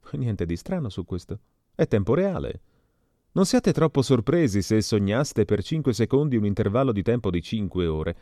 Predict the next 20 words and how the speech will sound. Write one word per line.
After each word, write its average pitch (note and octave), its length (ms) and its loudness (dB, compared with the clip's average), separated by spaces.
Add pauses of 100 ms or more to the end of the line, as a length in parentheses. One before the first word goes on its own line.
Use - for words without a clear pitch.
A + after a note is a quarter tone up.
(420)
Avete G3+ 320 4
semplicemente G3+ 640 2
fatto G3+ 360 0
un E3 120 2
nuovo F3 240 0
postulato E3 560 -2
sul F3+ 240 -8
tempo, E3 400 -6
tutto G2 280 -8
qui. D#3+ 160 -8 (1000)
A B2 80 2
meno G#3 180 8
che F3+ 140 4
voi E3 280 6
non B2 160 4
continuiate C3 680 2
a F#2+ 60 2
postulare A2+ 640 0
il E2+ 140 -2
tempo, D2 460 -4